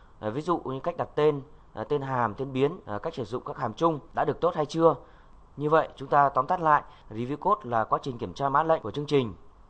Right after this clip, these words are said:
Mục đích để tìm và sửa chữa lỗi, ờ, trong giai đoạn phát triển ban đầu. Mục đích thứ hai là nâng cấp chất lượng phần mềm,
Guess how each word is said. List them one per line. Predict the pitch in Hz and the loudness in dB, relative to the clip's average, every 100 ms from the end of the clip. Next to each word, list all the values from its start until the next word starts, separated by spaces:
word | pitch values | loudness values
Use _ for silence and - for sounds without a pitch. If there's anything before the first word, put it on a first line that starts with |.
| - - - | -20 -20 -14
Mục | 110 117 | -8 -6
đích | 165 196 | -6 -6
để | 101 | -8
tìm | 95 127 120 104 | -2 -2 -2 -2
và | 107 | -2
sửa | 101 98 | -2 -8
chữa | 135 | -6
lỗi, | 147 139 190 - - - | -2 -2 -2 -8 -20 -14
ờ, | 107 | -12
trong | 110 151 147 | -4 -4 -2
giai | 151 | 0
đoạn | 151 - | 0 0
phát | 180 | -8
triển | - 135 85 | -2 -2 -2
ban | 127 | 2
đầu. | 135 117 92 - - - | 6 6 4 -12 -20 -10
Mục | 110 127 | -8 -6
đích | 165 | -4
thứ | 185 | -2
hai | 160 160 160 139 | 4 6 6 2
là | 113 120 | 0 0
nâng | 139 | -2
cấp | 151 202 | -6 -8
chất | 202 | -6
lượng | 165 | -6
phần | - 113 | -6 -2
mềm, | 117 117 | 0 0